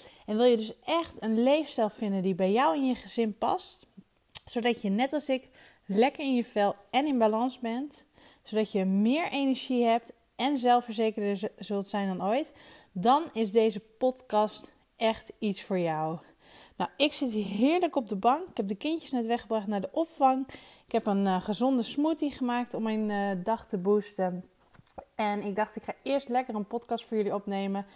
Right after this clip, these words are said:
Het herfstzonnetje begint echt te schijnen. Het is prachtig weer.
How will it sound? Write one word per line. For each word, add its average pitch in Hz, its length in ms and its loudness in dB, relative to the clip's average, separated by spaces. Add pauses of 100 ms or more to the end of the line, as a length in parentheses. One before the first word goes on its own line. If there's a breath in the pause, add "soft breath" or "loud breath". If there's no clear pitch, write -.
(260 loud breath)
Het 190 120 -8
herfstzonnetje 277 920 0
begint 247 420 -4
echt 269 240 -2
te 208 60 -16
schijnen. 262 360 -6
Het 233 80 -10
is 202 120 -12 (100)
prachtig 277 460 -4
weer. 233 340 0